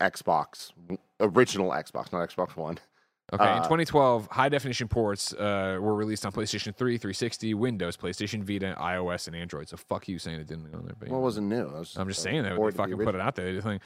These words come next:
Speaker 2: I just feel like they keep bringing this fucking corpse out here, and I just don't care. Persona, I think, is way more exciting, especially with the, re-, I wouldn't even say renewed, the new fans of Persona because of Persona five, right?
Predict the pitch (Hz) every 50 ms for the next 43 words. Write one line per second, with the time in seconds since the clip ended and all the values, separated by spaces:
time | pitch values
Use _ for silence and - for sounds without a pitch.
0 | - - - 123 147 143 - 185 165 143 - 135 - - 147 131 104 117 120 131
1 | 139 131 127 123 113 - - 135 123 - 113 101 95 - 113 117 123 - - 139
2 | 135 147 147 143 127 107 104 101 101 104 90 87 98 95 92 - 98 82 73 53
3 | - _ _ _ _ _ - 139 123 - 160 156 135 120 117 107 92 95 107 117
4 | 110 101 90 80 78 - - 60 67 71 87 139 - _ _ _ _ - 117 -
5 | 147 131 - - 135 120 113 - - 113 101 98 95 95 92 - _ _ _ _
6 | _ _ _ _ _ _ _ _ _ _ - 110 117 - 123 123 147 151 - 127
7 | 151 160 151 147 135 - 143 123 117 113 110 104 101 113 127 117 104 98 95 117
8 | 113 107 113 135 151 143 - - 110 92 87 90 90 92 101 - 107 98 - 110
9 | 104 101 95 90 95 - - 117 113 107 98 87 - 95 87 - 92 80 76 73
10 | - 67 65 67 - - 92 90 95 104